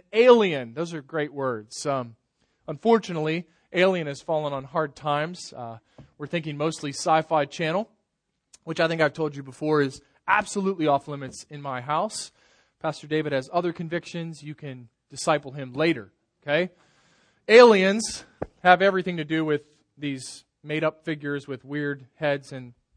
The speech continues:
very large eyes and whatever the most creative mind can come up with in our immediate picture.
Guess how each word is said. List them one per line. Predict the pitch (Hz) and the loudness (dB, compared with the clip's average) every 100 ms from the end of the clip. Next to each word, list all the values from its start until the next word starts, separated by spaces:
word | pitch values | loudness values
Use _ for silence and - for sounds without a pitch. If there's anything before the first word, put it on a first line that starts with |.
| _ | _
very | - 143 | -6 -6
large | 135 135 135 131 - | -2 -4 -4 -10 -8
eyes | 131 127 127 117 | -4 -2 -4 -8
and | 117 113 | -16 -16
whatever | 120 135 127 123 | -8 -8 -8 -14
the | 123 | -14
most | 127 123 - | -12 -12 -12
creative | 143 131 123 | -10 -8 -8
mind | 135 127 120 | -8 -8 -10
can | - | -16
come | 156 165 | -8 -2
up | 202 156 | 0 0
with | 131 113 _ | -8 -8 _
in | 151 | -12
our | 135 135 135 - _ _ _ _ - | -6 -4 -4 -8 _ _ _ _ -14
immediate | 156 190 180 139 | -4 0 0 -2
picture. | - 170 - 127 | -4 -6 -6 -18